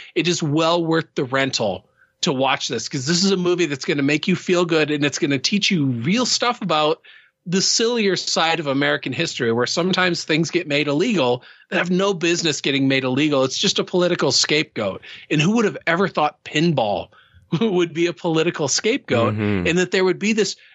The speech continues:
Speaker 1: dramatic, heartfelt story around the fight to bring it back and make it legal again?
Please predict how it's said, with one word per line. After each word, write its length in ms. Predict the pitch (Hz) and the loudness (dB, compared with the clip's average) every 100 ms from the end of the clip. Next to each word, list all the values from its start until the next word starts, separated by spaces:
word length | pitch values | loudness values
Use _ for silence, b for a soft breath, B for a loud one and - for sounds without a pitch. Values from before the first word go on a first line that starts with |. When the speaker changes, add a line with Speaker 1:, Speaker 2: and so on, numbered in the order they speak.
| - | -4
Speaker 1:
dramatic, 640 | - 160 151 170 185 156 | -2 2 2 2 2 -2
heartfelt 540 | - 160 180 - 165 - | -2 -2 -2 -6 -8 -6
story 560 | - 165 175 190 139 | -4 0 2 2 2
around 540 | 131 131 131 143 165 175 | 0 0 2 2 2 0
the 80 | 143 | -2
fight 460 | - 160 180 180 | -2 0 0 -2
to 80 | - | -8
bring 260 | 180 202 226 | -4 -2 0
it 100 | 180 | 0
back 240 | 220 - | -2 0
and 120 | 233 196 | 2 2
make 180 | 196 | 2
it 180 | 220 117 | -2 -2
legal 400 | 190 254 247 151 | -2 0 0 0
again? 420 | 123 113 101 82 | 0 0 -2 -6